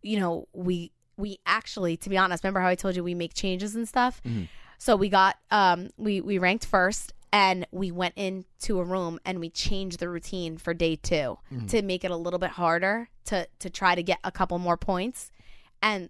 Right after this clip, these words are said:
Speaker 1: it was a risky decision 'cause we, you know, we're changing the routine
Speaker 2: Yeah.
Speaker 1: that, whatever, like, twenty, an hour before the fucking competition. And they nailed it.
Speaker 2: Mm-hmm.
Speaker 1: They nailed it day two. And, like, we were going nuts as soon as they nailed it. And it was so,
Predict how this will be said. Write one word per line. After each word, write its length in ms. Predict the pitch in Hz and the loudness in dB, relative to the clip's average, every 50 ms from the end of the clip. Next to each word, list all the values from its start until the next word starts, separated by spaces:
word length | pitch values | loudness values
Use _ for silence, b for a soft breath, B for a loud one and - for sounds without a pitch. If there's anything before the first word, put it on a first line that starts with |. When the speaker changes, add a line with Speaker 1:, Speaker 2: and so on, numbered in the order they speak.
| - | -8
Speaker 1:
it 100 | - 208 | -6 -4
was 120 | 190 185 180 | -4 -4 -4
a 40 | 180 | 0
risky 320 | 175 180 180 - - 226 | -2 -2 -2 -2 -4 -4
decision 460 | 190 202 185 - 190 175 170 196 214 | -4 -4 -4 -2 -2 -2 -2 -2 -4
'cause 160 | 226 220 196 190 | -4 -6 -6 -8
we, 160 | 175 - - - | -10 -12 -10 -10
you 120 | - 185 | -8 -8
know, 80 | 175 156 | -6 -6
we're 100 | 160 170 | -6 -6
changing 340 | - 196 190 175 175 170 | -4 -4 -4 -4 -4 -6
the 80 | 170 156 | -6 -6
routine 440 | 156 156 - - 202 185 175 175 175 - | -8 -8 -8 -6 -6 -4 -6 -6 -6 -2
Speaker 2:
Yeah. 120 | 131 120 | -2 2
Speaker 1:
that, 160 | 107 170 - - - - - - | 2 2 0 -2 -8 -18 -14 -8
whatever, 380 | 196 180 170 185 170 170 175 175 | -4 2 2 2 2 2 0 -2
like, 240 | 170 170 160 165 - - - - | 0 -2 -4 -4 -4 -8 -14 -8
twenty, 520 | - - - 196 175 170 170 170 170 - _ - - 247 _ - | -6 -6 -4 -4 -4 -4 -6 -10 -14 -16 _ -18 -18 -18 _ -8
an 100 | 160 180 | -4 0
hour 440 | 175 196 208 196 185 175 151 165 202 220 233 - _ - 262 | 2 2 2 2 0 -4 -4 -6 -8 -10 -14 -18 _ -12 -4
before 420 | 226 233 - - 247 254 254 233 220 | -4 -4 -4 -2 0 2 2 2 2
the 80 | 208 202 | 0 0
fucking 300 | - 226 208 - 202 190 | 0 0 0 0 -6 -4
competition. 580 | 196 185 185 - 240 247 220 208 185 196 226 b b b b b b b b b b - | -4 -4 -2 0 -2 -2 -2 -2 -4 -4 -6 b b b b b b b b b b -2
And 120 | 214 208 | 0 0
they 140 | 196 175 175 | 0 0 -2
nailed 460 | 175 175 175 175 170 160 143 131 - | -2 -2 -2 -2 -2 -2 -4 -6 -10
it. 200 | 71 - - _ - 131 | -12 -14 -14 _ -8 -8
Speaker 2:
Mm-hmm. 140 | 113 104 | -6 -2
Speaker 1:
They 220 | 104 226 214 202 190 | -2 0 0 0 -2
nailed 440 | 190 185 180 180 175 170 160 156 - | -4 -4 -2 -2 0 0 -2 -2 -4
it 140 | 151 147 | -8 -6
day 140 | - 175 160 | -4 -4 -4
two. 280 | 160 - 185 139 143 143 | -4 -4 -6 -6 -6 -6
And, 200 | - 226 202 196 | -8 -8 -8 -6
like, 160 | 180 170 165 - | -6 -8 -6 -4
we 160 | 202 233 233 | -4 -4 -2
were 120 | 202 196 | -2 -4
going 400 | 180 190 180 170 170 165 170 175 | -2 0 0 0 0 -2 -6 -6
nuts 240 | 185 170 - - - | -6 -8 -8 -8 -12
as 80 | 185 - | -14 -10
soon 180 | - 247 240 | -6 -4 -4
as 80 | 233 214 | -4 -4
they 140 | 202 220 226 | -4 -4 -2
nailed 240 | 220 208 208 202 208 | 0 0 0 0 0
it. 80 | - | -2
And 100 | - 240 | 0 0
it 80 | 240 233 | 0 0
was 100 | 220 202 | 0 -2
so, 460 | - - - 262 247 254 254 - - | -4 -2 4 4 4 6 4 0 0